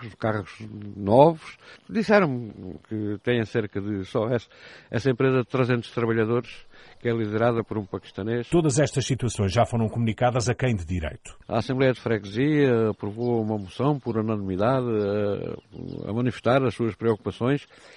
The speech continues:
Speaker 1: e essa moção foi enviada para várias entidades oficiais, nomeadamente o Presidente da República, o Primeiro-Ministro, o Ministro da Administração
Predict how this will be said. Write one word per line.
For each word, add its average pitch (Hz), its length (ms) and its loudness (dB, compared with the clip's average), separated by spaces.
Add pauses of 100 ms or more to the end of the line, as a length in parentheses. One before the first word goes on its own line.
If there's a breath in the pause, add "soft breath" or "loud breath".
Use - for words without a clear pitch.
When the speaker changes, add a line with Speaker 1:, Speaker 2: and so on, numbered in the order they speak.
(140)
Speaker 1:
e 196 80 0
essa 202 180 0
moção 196 260 -2
foi 185 200 -6
enviada 170 320 -2
para 160 120 -2
várias 147 300 0
entidades 131 420 -4
oficiais, 139 460 -4
nomeadamente 120 500 -2
o 120 40 -6
Presidente 104 300 -4
da 107 60 -8
República, 143 640 -4
o 104 40 -8
Primeiro-Ministro, 139 680 -4 (340 loud breath)
o 104 60 -12
Ministro 101 260 -8
da 101 60 -2
Administração 123 680 -6